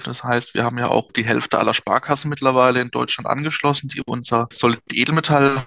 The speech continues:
das Verwahrkonzept in der Schweiz, äh, vertreiben.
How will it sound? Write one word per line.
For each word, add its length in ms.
das 160
Verwahrkonzept 920
in 60
der 60
Schweiz, 500
äh, 100
vertreiben. 720